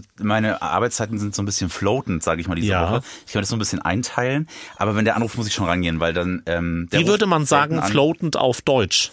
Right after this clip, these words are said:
Speaker 1: Flexibel.
Speaker 2: Flexibler
Speaker 1: Ja,
Speaker 2: Arbeitszeiten,
Speaker 1: also
Speaker 2: das hast
Speaker 1: ich kann
Speaker 2: du.
Speaker 1: mir das ein bisschen einteilen,
Speaker 2: Ja.
Speaker 1: so wie ich möchte.
Speaker 2: Ja.
Speaker 1: Und, ähm, deswegen ist es auch kein Problem, wenn ich jetzt hier mit dir aufzeichne am, am Nachmittag.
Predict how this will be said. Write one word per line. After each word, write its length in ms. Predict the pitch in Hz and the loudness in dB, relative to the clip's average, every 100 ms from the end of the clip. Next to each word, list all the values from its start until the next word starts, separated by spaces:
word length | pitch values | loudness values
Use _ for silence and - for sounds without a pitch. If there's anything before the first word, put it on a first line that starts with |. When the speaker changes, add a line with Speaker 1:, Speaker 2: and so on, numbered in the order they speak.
| - - _ _ _ _ | -12 -20 _ _ _ _
Speaker 1:
Flexibel. 640 | - 110 - 160 104 80 78 | -6 -4 -2 0 0 -2 -4
Speaker 2:
Flexibler 680 | - 113 - 131 - 101 92 | -2 0 2 0 2 2 4
Speaker 1:
Ja, 80 | |
Speaker 2:
Arbeitszeiten, 300 | 90 - 107 98 | 2 2 2 2
Speaker 1:
also 100 | 98 | 0
Speaker 2:
das 160 | 92 | 0
hast 80 | 95 | 0
Speaker 1:
ich 40 | - | 0
kann 120 | 120 | 2
Speaker 2:
du. 20 | |
Speaker 1:
mir 60 | 123 | 0
das 100 | 123 | 0
ein 40 | |
bisschen 200 | 113 123 | -2 0
einteilen, 420 | 101 131 - 143 | -2 0 0 0
Speaker 2:
Ja. 20 | |
Speaker 1:
so 140 | 123 107 | -2 -4
wie 40 | |
ich 100 | 101 | -2
möchte. 280 | 110 143 113 | -4 -2 -2
Speaker 2:
Ja. 200 | 92 160 - - - - | -2 -4 -10 -20 -20 -8
Speaker 1:
Und, 540 | 107 110 123 117 - - | -2 0 0 -2 -6 -4
ähm, 640 | 95 101 101 101 98 101 - | -2 0 0 0 0 -2 -4
deswegen 320 | 92 110 110 | -6 -2 -4
ist 80 | 107 | -4
es 80 | 78 | -6
auch 80 | |
kein 140 | - 107 | -4 -4
Problem, 320 | 92 101 151 | 0 0 0
wenn 80 | 143 | 0
ich 80 | 131 | -2
jetzt 340 | 135 - - | -4 -4 -4
hier 260 | 104 120 123 | -6 -2 -2
mit 140 | 117 | 0
dir 100 | - | 0
aufzeichne 520 | 113 - 117 107 117 | -2 -2 -4 -2 -2
am, 280 | 95 107 107 | 0 -2 -4
am 140 | - 104 | -4 -2
Nachmittag. 520 | 107 - 107 104 | -2 -4 -2 -2